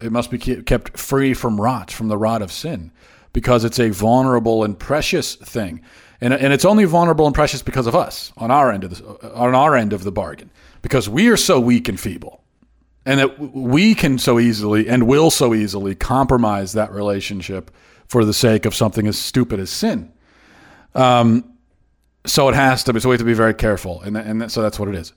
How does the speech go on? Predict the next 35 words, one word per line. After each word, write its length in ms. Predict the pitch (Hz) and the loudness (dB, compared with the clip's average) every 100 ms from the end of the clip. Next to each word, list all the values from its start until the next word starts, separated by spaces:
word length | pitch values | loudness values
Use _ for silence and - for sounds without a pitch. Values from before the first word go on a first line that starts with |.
| - | -6
So 180 | - 151 | 0 2
sin 480 | - 202 202 175 - | 4 4 4 2 2
is 280 | 165 135 | 2 2
a 40 | 135 | 0
big 240 | 123 113 | -2 -2
deal. 300 | 120 107 - _ _ _ _ _ _ _ _ _ _ _ - - | -4 -6 -10 _ _ _ _ _ _ _ _ _ _ _ -20 -4
I 140 | 147 170 | 0 4
know 180 | 233 208 | 4 4
that 120 | 131 | 4
God 240 | 160 165 | 4 4
agrees 300 | 127 143 127 | 4 2 2
with 100 | 113 | 2
me, 220 | 110 90 - _ _ | -2 -4 -12 _ _
by 200 | - 117 | 2 2
the 100 | 107 | 2
way. 200 | 92 - - _ _ _ - | -2 -8 -16 _ _ _ -2
I 120 | 127 | 2
know 160 | 175 196 | 4 4
that 100 | 165 | 4
God 180 | 160 | 4
agrees 320 | 135 117 107 98 | 4 2 0 -4
with 120 | 87 | -10
me. 140 | 82 _ _ _ _ _ _ _ _ | -14 _ _ _ _ _ _ _ _
And, 240 | 139 127 127 | 0 2 2
and 160 | 127 | 2
that 120 | 131 127 | 2 2
sounds 260 | 139 123 | 2 4
arrogant 360 | 123 117 104 104 | 4 2 0 -6
to 80 | 95 | -8
say, 200 | 107 92 | -6 -6
"Well, 120 | 98 | -2
God 260 | 107 113 113 | 2 4 4
agrees 340 | 101 98 92 | 2 -2 -4
with 120 | 87 | -10
me." 120 | 85 | -14